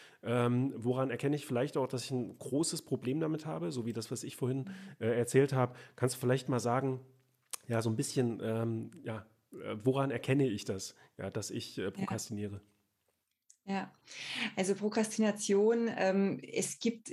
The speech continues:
Speaker 1: nach wie vor keine ganz einheitliche wissenschaftliche Definition dazu. Ich orientiere mich immer an einer, die Prokrastination beschreibt, dass es eben eine Handlung ist, die man ausführen möchte,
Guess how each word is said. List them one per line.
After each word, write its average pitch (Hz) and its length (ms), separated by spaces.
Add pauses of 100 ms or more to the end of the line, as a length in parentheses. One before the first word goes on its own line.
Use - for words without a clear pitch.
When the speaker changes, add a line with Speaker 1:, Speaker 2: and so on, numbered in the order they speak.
(200)
Speaker 1:
nach 196 340
wie 226 80
vor 208 240
keine 202 340
ganz 208 320 (100)
einheitliche 214 680
wissenschaftliche 226 840
Definition 220 760
dazu. 247 460 (400)
Ich 208 200
orientiere 214 540
mich 233 180
immer 214 260
an 196 120
einer, 214 480
die 202 220
Prokrastination 214 920
beschreibt, 220 460 (280)
dass 202 140
es 214 80
eben 208 260
eine 208 160
Handlung 254 380
ist, 254 320
die 208 160
man 196 260
ausführen 214 720
möchte, 269 560